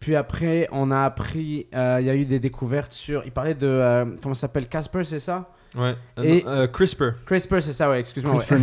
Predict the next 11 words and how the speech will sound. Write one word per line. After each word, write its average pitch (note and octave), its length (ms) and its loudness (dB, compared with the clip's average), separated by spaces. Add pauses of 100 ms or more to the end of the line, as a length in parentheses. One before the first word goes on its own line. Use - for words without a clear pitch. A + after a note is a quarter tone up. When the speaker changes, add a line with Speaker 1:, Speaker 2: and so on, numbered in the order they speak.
Speaker 3:
nine, C3 160 6
Speaker 1:
<laughs> - 0 -
caspr, B2+ 280 6
Speaker 3:
ouais. E3 100 6
Speaker 1:
c'est E3 960 6
<laughs> E3 100 -2
une - 40 2
déformation F#3+ 500 4
professionnelle. E3+ 500 2 (360)
Mais D#3+ 200 6
ouais, F#3 220 6